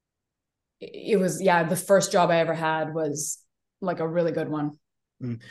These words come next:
Speaker 2: You mentioned theater. What do you enjoy more now? T V, film, or theater, or both? What's the,
Speaker 1: I
Speaker 2: where,
Speaker 1: need them
Speaker 2: where, where's
Speaker 1: both.
Speaker 2: the love?
Speaker 1: I need them both. I really do. Uh, I love theater because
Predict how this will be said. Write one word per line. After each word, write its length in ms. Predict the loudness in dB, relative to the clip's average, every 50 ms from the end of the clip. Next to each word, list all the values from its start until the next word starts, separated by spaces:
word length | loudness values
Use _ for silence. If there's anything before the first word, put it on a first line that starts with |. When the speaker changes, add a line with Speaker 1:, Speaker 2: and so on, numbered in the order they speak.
| -10 -4 2
Speaker 2:
You 80 | 4
mentioned 360 | 4 4 4 4 2 2 2
theater. 360 | 2 4 4 6 6 6 4 4
What 140 | 2 2
do 40 | 4
you 80 | 4 4
enjoy 320 | 2 2 2 2 2 2
more 220 | 2 2 0 0 0
now? 260 | -2 -2 -4 -6 -8 _ _ _ _ _ _ _ _ _ _ _ _ -20 -20 _ _ _ _ _ _
T 200 | -2 0 0 2
V, 160 | 2 2 0
film, 460 | -2 0 2 2 2 4 4 2 0 0
or 80 | -2
theater, 400 | -4 -2 -2 0 2 2 2 2
or 40 | 2
both? 360 | 2 2 2 2 2 2 0
What's 220 | -4 -4 -4 -4 -4
the, 120 | -4 0
Speaker 1:
I 40 | 4
Speaker 2:
where, 160 | 8 8 10
Speaker 1:
need 140 | 10 10 8
them 200 | 8 8 8 8
Speaker 2:
where, 140 | 10 10 10
where's 140 | 10 10
Speaker 1:
both. 40 | 8
Speaker 2:
the 80 | 6 4
love? 380 | 6 6 6 4 2 0 -6 _ _ _ _ _ _ _ _ _ _ _ 2
Speaker 1:
I 140 | 6 8
need 240 | 10 10 10 10 8
them 180 | 8 8 8 8
both. 520 | 8 8 8 8 8 6 4 0 -4 -12 -18 -20 _ _ _
I 80 | 0 2
really 360 | 4 6 8 8 8 8 6
do. 180 | 6 6 6 6
Uh, 800 | 6 6 6 4 4 4 4 6 6 8 8 8 8 6 6 6 6
I 100 | 6 8
love 420 | 8 8 8 8 6 6 2 0
theater 340 | 2 6 6 8 8 8 6
because 960 | 6 4 0 -2 -2 2 4 6 6 6 6 4 2 2 0 0 -2 -4